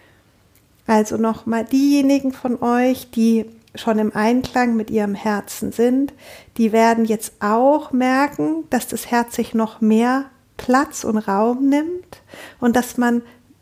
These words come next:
noch viel schwieriger sozusagen gegen das arbeiten kann, was da an Impulsen kommt. Ja, das wird einfach, weil das Herz sich mehr Raum nimmt.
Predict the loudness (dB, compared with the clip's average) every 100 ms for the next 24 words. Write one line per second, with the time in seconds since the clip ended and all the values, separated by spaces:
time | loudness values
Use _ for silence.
0 | _ _ _ _ -2 -2 -2 0 2 0
1 | 2 4 4 2 2 0 0 -4 -8 -2
2 | 2 2 0 -4 0 0 2 0 0 0
3 | -2 0 2 0 0 -6 -4 -2 0 -2
4 | -4 -6 0 0 2 0 0 2 2 2
5 | -8 -4 -2 0 0 -2 -2 -6 -10 -10
6 | -10 -4 -2 -2 -2 -2 -2 -2 -2 -2
7 | -2 -6 -6 -8 -8 0 2 4 2 2
8 | 2 0